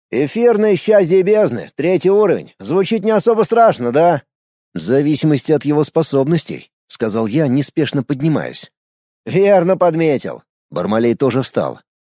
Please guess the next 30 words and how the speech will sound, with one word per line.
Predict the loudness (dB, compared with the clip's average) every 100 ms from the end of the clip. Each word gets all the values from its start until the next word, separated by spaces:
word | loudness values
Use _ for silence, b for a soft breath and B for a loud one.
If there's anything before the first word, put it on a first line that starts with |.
| _
На | -8 -6
всех | -2 0
бойцах | 0 0 0 -2 0
начал | -2 -2 -2 -2 0
возникать | 0 0 -2 -2 -4 -2
доспех. | -4 -4 -12 -12 -16 _ _ _ _ _ _ _ _
«Представь | -2 -2 0 2 2
моба, | 2 2 2 2
который | 0 0 2 2
убивает | 2 4 4 4
любого | 0 2 4 4
с | 0
одного | 0 2 2
касания | 0 2 2 2 0 -4
и | -6 -4
по | -4
которому | 0 0 2 2 0
ты | 0 2 2
не | 0
можешь | 2 2 2 0
нанести | 0 0 0 0
урона. | 2 2 0 -2 -6 _ _ _ _ -10
В | -4
него | 0 2 2
и | 2
зажигательные | 0 0 0 0 0 0
гранаты | 0 0 0 0
кидали, | 0 2 2 -2 -4
и | -4
стреляли, | -2 0 2 4 4 2 0